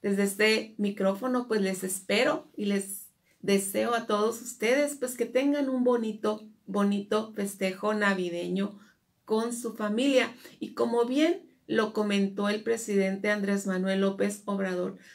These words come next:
si nos vamos a reunir, debemos hacerlo responsablemente. Una, reunámonos con la familia más cercana. ¿Por qué? Porque también es muy importante reunirnos, acercarnos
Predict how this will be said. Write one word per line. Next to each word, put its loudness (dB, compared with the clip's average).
si -2
nos 0
vamos 0
a -2
reunir, -2
debemos -2
hacerlo -4
responsablemente. -2
Una, 0
reunámonos 0
con 2
la 4
familia 2
más 2
cercana. 0
¿Por -4
qué? -2
Porque -4
también 0
es 0
muy -4
importante 0
reunirnos, 4
acercarnos -2